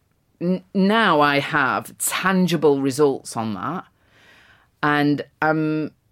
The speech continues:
really excited to explore that more. You know, why have online communities exploded?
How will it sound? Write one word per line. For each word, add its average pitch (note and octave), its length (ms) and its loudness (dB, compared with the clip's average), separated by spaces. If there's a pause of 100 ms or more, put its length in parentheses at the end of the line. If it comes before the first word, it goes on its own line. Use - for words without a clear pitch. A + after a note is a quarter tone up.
really G3+ 640 4
excited C#3+ 560 -4
to C#3+ 120 -4
explore C3+ 480 0
that C#3 180 -2
more. C3+ 200 0
You C#3 140 -4
know, D#3 200 -2 (840)
why D4 320 2
have D4+ 440 2 (100)
online E3 440 2
communities D#3+ 600 -2
exploded? B2 800 -2